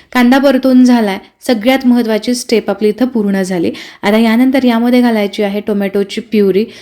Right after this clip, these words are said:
तर इथे दोन मोठ्या आकाराचे टोमॅटो मी चांगले बारीक करून घेतलेत. टोमॅटो तुम्हाला प्युरी नसेल करून घ्यायची तर चांगला बारीक चिरून घ्यायचा. आता कांद्यासोबत टोमॅटोची प्युरी सुद्धा चांगलं तेल सुटेपर्यंत आपल्याला परतून घ्यायची आहे.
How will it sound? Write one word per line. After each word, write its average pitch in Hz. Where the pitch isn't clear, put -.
तर 214
इथे 220
दोन 226
मोठ्या 233
आकाराचे 226
टोमॅटो 208
मी 196
चांगले 202
बारीक 190
करून 202
घेतलेत. 196
टोमॅटो 233
तुम्हाला 233
प्युरी 226
नसेल 226
करून 226
घ्यायची 208
तर 214
चांगला 214
बारीक 208
चिरून 202
घ्यायचा. 190
आता 233
कांद्यासोबत 269
टोमॅटोची 233
प्युरी 247
सुद्धा 226
चांगलं 220
तेल 254
सुटेपर्यंत 240
आपल्याला 202
परतून 208
घ्यायची 190
आहे. 190